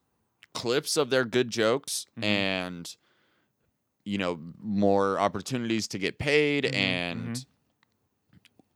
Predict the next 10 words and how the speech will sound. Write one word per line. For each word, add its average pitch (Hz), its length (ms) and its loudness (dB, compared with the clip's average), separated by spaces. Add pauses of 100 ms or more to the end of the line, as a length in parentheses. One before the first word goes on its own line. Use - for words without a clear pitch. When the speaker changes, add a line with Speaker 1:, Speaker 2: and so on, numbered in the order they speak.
(200)
Speaker 1:
it 143 80 6
was 143 200 4
just 110 380 -2
growing 95 600 -2
and 98 160 -6
Speaker 2:
Mm-hmm. 95 80 -8
Speaker 1:
growing. 71 420 -6
The 90 120 -4
show 95 300 -2
was, 78 480 -6